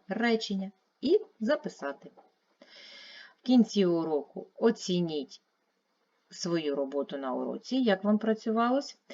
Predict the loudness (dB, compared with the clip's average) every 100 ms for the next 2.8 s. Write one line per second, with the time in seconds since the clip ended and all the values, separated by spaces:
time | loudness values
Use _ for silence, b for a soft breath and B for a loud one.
0 | B B B -8 2 2 4 0 -2 -4
1 | 0 2 0 0 2 4 4 2 -6 _
2 | -4 2 4 4 4 2 0